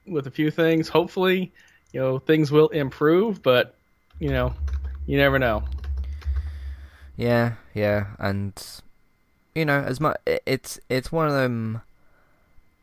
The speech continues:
Speaker 2: annoying life things where even if you fix one of the crises that I mentioned, there's still, like, four or five more. So, yeah. But again, as I said,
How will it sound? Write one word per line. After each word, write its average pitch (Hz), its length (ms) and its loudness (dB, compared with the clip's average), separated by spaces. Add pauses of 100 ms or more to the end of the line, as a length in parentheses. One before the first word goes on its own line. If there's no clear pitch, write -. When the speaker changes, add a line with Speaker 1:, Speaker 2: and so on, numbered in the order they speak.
(160)
Speaker 2:
annoying 110 440 4
life 107 280 2
things 101 400 -4
where 98 480 2
even 127 280 -2
if 117 140 -6
you 120 80 -4
fix - 420 -4
one 110 200 -4
of 104 100 -4
the 104 60 -6
crises 98 600 -2
that 87 120 -2
I 90 40 -2
mentioned, 98 600 -8
there's 95 180 -6
still, 95 380 -4
like, 90 320 -4
four 90 360 -2
or 87 60 0
five 92 340 0
more. 90 440 -6
So, 87 540 -2 (1700)
yeah. 95 360 -2 (260)
But 98 140 0
again, 117 300 2
as 113 160 0
I 113 60 0
said, 107 340 0